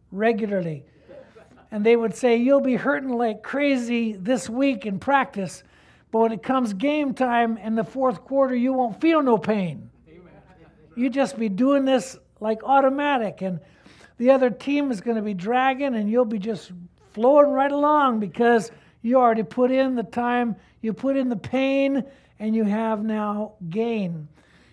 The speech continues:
Speaker 1: Hebrews chapter twelve and verse one, again, "Let us also lay aside every weight and the sin which so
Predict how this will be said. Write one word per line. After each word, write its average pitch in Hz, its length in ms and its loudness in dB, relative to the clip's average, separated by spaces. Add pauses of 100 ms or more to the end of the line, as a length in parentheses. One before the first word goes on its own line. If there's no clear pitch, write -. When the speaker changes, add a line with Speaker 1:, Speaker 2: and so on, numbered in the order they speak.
Speaker 1:
Hebrews 254 400 0
chapter 226 380 -4
twelve 240 360 0
and 214 180 -4
verse 208 260 -8
one, 214 460 -2 (220)
again, 196 540 -2 (440)
"Let 233 240 0
us 247 160 -2
also 262 440 0
lay 240 200 2
aside 233 500 -2
every 240 300 -2
weight 240 400 0
and 202 180 -4
the 196 80 -4
sin 262 380 -2
which 214 160 -4
so 202 340 -6